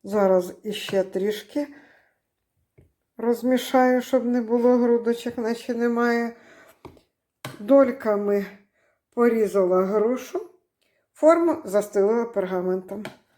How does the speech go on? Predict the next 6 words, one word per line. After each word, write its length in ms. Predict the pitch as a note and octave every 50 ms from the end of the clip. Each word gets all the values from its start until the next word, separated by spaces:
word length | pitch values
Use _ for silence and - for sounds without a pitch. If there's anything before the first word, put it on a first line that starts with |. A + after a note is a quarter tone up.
| _ _ - -
Зараз 440 | G#3 - C#4 D4 D4+ D4 C#4 C#4 -
буду 400 | G3+ G3+ G#3+ G#3 G#3 G#3+ G#3 - - - -
викладати 720 | F#3+ G3 G3 G3 - G3 F#3 F3 F3+ E3+ E3+ E3+ - F#3+
тісто 480 | G3 - - D4+ D#4 D4+ D4+ - - C4
в 960 | B3+ - - - - _ _ _ _ _ _ _ _ - - - _ _ _ -
форму. 320 | D4 C#4 B3+ B3+ B3 A#3